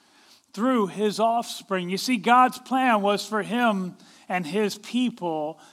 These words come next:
to be in a world changer. He would declare on multiple occasions that we were to be his people and he would be our God. There is no doubt regarding what God desired for his children.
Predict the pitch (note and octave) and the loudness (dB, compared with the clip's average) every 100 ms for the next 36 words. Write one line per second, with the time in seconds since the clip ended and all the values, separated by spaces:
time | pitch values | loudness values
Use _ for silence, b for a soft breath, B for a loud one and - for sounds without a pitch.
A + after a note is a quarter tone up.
0 | b G#3 F#3+ F3+ A#3+ A3 F#3 F#3+ F3+ G3+ | b -4 -4 -2 -2 0 -2 -4 -4 -8
1 | G3 F#3 _ b b b b D#4+ F#3+ F3+ | -8 -14 _ b b b b -4 -2 -2
2 | F3 G#3+ G3+ F#3+ - G#3+ G3+ D3+ C#3+ A2 | 2 2 2 -2 -6 -6 -6 -8 -14 -20
3 | _ _ b b b - A3+ A3+ G3+ G#3 | _ _ b b b 0 2 4 2 -2
4 | A#3 B3 A#3 G#3 A3+ A#3+ G#3+ A3 - A3 | 2 6 8 8 6 6 4 -2 -2 -2
5 | A#3+ B3 F3+ G3 E3 D3+ G3+ F3+ B3 B3+ | 0 0 0 -4 -2 -2 -2 0 0 2
6 | A#3 A#3 F#3 A3 A#3 - A3+ C4 B3 - | 2 -2 -4 0 0 -2 -4 -4 -4 -6
7 | - B3 - F3+ E3 B2 - B B B | -2 -2 -2 -4 -4 -6 -18 B B B
8 | F3 F3+ D3 - B3+ B3+ A3 G3+ D#3+ G#3 | -8 -8 -6 0 4 4 4 2 2 -2
9 | G#3+ - G3 G#3+ G#3 F#3+ D#3 F3+ E3 A#2+ | -2 2 6 8 6 4 0 2 2 0
10 | G#2 - b b b b G3+ G3+ G3 - | -8 -18 b b b b 0 2 2 0
11 | G3 A#3 B3+ A3 A3 F#3 F#3 G3 F3+ E3+ | -2 0 0 2 4 4 4 -2 -2 2
12 | F#3 F3+ F3 F#3 E3 F3 F#3+ F3+ G3+ D#3 | 2 2 -2 -4 -2 0 0 0 -6 -4
13 | E3 D#3 E3 D#3 - D3+ E3+ - - G#3+ | -2 -2 -4 -6 -10 -8 -8 -12 -10 -8
14 | A3 G#3+ C#3+ | -8 -10 -20